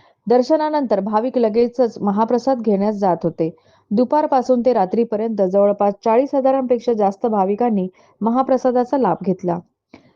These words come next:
सायंकाळच्या रमणीय वातावरणात स्थानिक नागरिकांनी दर्शनासाठी व महाप्रसादासाठी मोठी गर्दी केली होती. येथे येणाऱ्या भक्तांकरिता श्री संस्थेद्वारा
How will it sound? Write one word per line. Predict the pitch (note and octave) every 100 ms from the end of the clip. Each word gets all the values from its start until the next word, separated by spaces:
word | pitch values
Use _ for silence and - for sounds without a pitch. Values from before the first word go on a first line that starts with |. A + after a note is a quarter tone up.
| _
सायंकाळच्या | B3 C4+ D#4+ D#4 D4+ D4+
रमणीय | C4 A3+ A#3+ D4
वातावरणात | C#4 G3 G#3+ A3+ G#3+ F3
स्थानिक | F3+ A3 G#3+ A#3+ A#3
नागरिकांनी | F3+ F#3 F#3+ A#3+ G3 F3 - _ _ -
दर्शनासाठी | A3 A#3 C#4+ D4 C#4+ C4+ C#4+
व | D4
महाप्रसादासाठी | B3 G#3 G3+ G#3+ G3+ G3 G3+ A#3+ A3
मोठी | G3+ A3 A3 C4+
गर्दी | G#3 F#3 F#3
केली | F#3 E3+ F3
होती. | E3+ E3 - _ _ _ _ _
येथे | A#3+ C4+ D#4
येणाऱ्या | E4 D4+ D4 D4
भक्तांकरिता | C4 A3+ B3 B3 A#3 A3+ A#3 F#3
श्री | F#3+ A#3+
संस्थेद्वारा | A#3+ A3+ G3+ A#3+ G#3+ G#3+ F3+